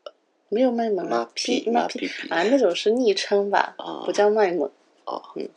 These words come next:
Speaker 1: 这卖萌是这样的，呃，就是，嗯，把那个，把一个词当中的那个细、意这样结尾的音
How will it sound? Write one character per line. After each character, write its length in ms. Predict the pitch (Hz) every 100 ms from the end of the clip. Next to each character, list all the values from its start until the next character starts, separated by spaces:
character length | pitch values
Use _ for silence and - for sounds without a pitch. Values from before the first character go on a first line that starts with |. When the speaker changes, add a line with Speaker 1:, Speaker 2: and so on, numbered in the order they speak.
| - - - - -
Speaker 1:
这 120 | 202
卖 160 | 202 180
萌 100 | 160
是 80 |
这 160 | 160 196
样 180 | 175 -
的， 160 | - - - - - - -
呃， 280 | 156 151 147
就 120 | 180
是， 320 | - 208 - - - - - - - - - _
嗯， 680 | - 170 165 156 151 156 151 - _ _ _ _
把 160 | - -
那 180 | 208 202
个， 320 | 165 - - _ _ _ _ _
把 160 | 170 151
一 100 | 160
个 140 | 214
词 360 | 208 - - 156
当 280 | 175 185
中 240 | 180 185 190
的 140 | 170
那 300 | 165 170 160
个 400 | 156 156 156 151 - _ _ _ _ _ _ _ _
细、 540 | - - 220 220 175 - _ _ -
意 380 | 226 190 175 185 _ _ _ _ _
这 120 | -
样 140 | 180 165
结 200 | - 160
尾 140 | 160
的 140 | 151 147
音 340 | 156 160 165